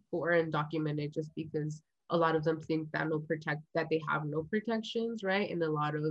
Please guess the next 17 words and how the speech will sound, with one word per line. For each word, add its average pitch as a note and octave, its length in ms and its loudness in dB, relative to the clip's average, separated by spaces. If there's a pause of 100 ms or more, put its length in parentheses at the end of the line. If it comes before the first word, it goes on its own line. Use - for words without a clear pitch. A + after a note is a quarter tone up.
(120)
employees, D3+ 680 -4 (220)
employers, D#3 600 0
sorry, D3+ 440 0
um, D3+ 360 0 (680)
feel F3 180 8
like D#3+ 260 4
they C#3+ 240 -2
don't D#3 260 2
have G#3 260 2
protection, G#3 680 0
so G3 140 -4
they D3+ 140 0
can D#3+ 180 -4
just, D#3 240 -4
like, D3 220 -2
<laughs> D3 40 -10
do E3 60 -6